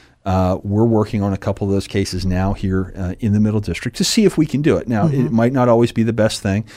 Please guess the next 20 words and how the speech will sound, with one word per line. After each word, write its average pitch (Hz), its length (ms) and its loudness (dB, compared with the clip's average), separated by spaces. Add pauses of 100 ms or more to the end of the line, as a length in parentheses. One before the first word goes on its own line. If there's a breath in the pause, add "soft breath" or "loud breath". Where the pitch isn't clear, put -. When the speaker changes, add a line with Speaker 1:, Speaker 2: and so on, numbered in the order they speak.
(320 loud breath)
Speaker 1:
Uh, 98 100 0
you 110 180 2
don't 110 180 0
wanna 117 180 2
negatively 120 500 2
impact 101 380 0
a 95 40 -6
criminal 92 320 -2
case. 90 380 -4 (300 loud breath)
But 110 100 0
one 113 180 2
of 185 60 4
the 180 60 -2
things 143 200 0
that 110 80 -4
we've 117 200 0
been 107 200 -2
tasked - 600 -6
with 101 300 -4
doing 107 480 0